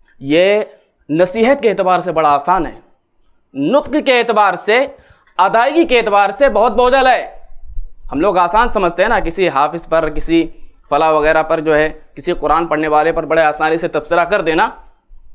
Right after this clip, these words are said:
इसकी अदायगी के एतबार से बहुत मुश्किल है।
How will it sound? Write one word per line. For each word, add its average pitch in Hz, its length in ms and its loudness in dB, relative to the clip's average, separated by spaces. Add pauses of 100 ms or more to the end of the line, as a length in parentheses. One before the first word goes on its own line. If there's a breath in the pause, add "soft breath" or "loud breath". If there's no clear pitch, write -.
(120)
इसकी - 240 -10
अदायगी 220 560 2
के 240 120 2
एतबार 240 380 2
से 262 140 2
बहुत 226 300 2
मुश्किल 277 320 0
है। 175 120 0